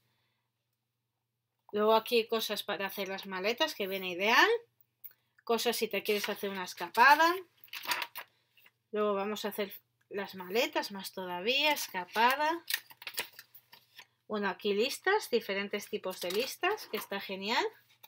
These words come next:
Más listas, más listas, más listas.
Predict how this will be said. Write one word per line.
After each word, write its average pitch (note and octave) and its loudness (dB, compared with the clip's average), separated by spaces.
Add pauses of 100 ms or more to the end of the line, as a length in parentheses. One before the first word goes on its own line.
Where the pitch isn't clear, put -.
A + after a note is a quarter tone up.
(680)
Más - -4
listas, D4 0
más E3 -10
listas, C4+ 0 (1120)
más F3 -6
listas. C4+ 0